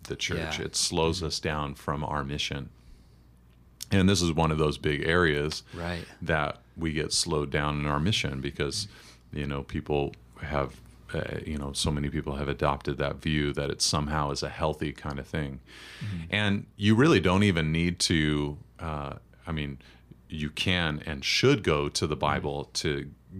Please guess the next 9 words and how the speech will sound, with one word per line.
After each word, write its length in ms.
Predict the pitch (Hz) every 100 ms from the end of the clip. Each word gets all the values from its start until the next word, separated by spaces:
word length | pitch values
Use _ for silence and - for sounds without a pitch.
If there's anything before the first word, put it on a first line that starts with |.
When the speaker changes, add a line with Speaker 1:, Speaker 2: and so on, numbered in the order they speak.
| 80
Speaker 1:
get 260 | 85 78 80
a 80 |
good 220 | 78 80 76
worldview 720 | 80 78 69 78 73 73 76
about 320 | 76 71 -
this. 260 | 73 69 -
Speaker 2:
Yeah. 300 | 95 80 82 -
Speaker 1:
But 300 | 92 - 92
you, 220 | 85